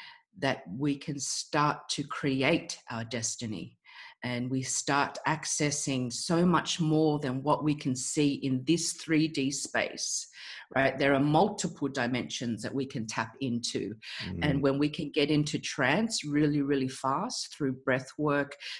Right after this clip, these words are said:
Speaker 1: through essential oils, through the meditations, when we get into trance, we're more suggestible to information.
Speaker 2: Mm,
Speaker 1: You
Speaker 2: mm.
Speaker 1: know, and, and so many of my, um, perceived problems,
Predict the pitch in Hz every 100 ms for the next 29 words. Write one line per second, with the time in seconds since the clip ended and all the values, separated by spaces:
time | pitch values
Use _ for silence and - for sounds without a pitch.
0 | - 151 135 131 - 135 139 135 - 131
1 | 131 139 139 131 - 139 131 135 131 123
2 | - 147 170 - 147 143 135 - - -
3 | 139 143 143 151 151 147 143 - - 147
4 | 180 151 - 139 147 156 151 - 147 -
5 | 165 165 165 - 165 170 147 120 - 113
6 | 117 _ _ - 92 85 82 76 71 -
7 | 139 139 143 135 135 131 127 135 143 -
8 | - 180 170 165 180 165 - 135 131 143
9 | 139 131 127 131 - - - 139 143 135
10 | 120 - 151 - 170 165 165 - - -
11 | 151 147 147 120 117 123